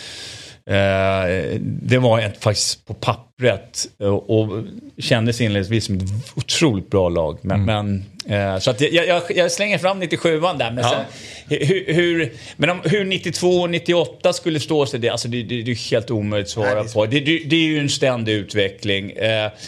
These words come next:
Speaker 1: så man får inte jämföra. Det är ju en ständig utveckling hur fotbollen spelas och så vidare. Men, men, men egentligen ska man ju egentligen, eh, jämföra hur, hur lagen står sig fortfarande europeiskt mot andra lag. Och där tycker jag det är likvärdigt. Alltså,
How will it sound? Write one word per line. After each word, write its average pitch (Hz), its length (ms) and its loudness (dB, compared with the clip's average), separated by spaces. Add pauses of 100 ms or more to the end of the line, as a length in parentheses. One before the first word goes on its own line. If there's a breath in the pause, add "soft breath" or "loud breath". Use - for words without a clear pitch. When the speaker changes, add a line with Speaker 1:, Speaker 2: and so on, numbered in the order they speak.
(200 loud breath)
Speaker 1:
så - 120 -2
man 139 120 2
får 160 100 0
inte 151 120 -2
jämföra. 131 720 0 (960 loud breath)
Det 143 60 -4
är - 20 4
ju 147 40 2
en 147 40 0
ständig 151 300 2
utveckling 139 520 0
hur 139 60 4
fotbollen 123 360 0
spelas 131 480 2
och 143 80 -2
så 147 100 0
vidare. 98 500 2
Men, 104 220 -2
men, 117 140 2
men 127 400 2 (220)
egentligen 147 380 2
ska 175 100 0
man 175 140 2
ju 170 60 2
egentligen, 127 480 0
eh, 120 160 0 (340)
jämföra 117 460 4
hur, 113 380 0
hur 117 140 2
lagen 110 340 2
står 180 320 2
sig 165 180 0
fortfarande 101 580 0
europeiskt 92 880 2
mot 92 160 -2
andra 90 180 -2
lag. 90 240 2
Och 95 60 0
där 113 120 4
tycker 190 240 0
jag 147 80 6
det 120 80 2
är 110 40 -2
likvärdigt. 110 800 0
Alltså, 104 320 4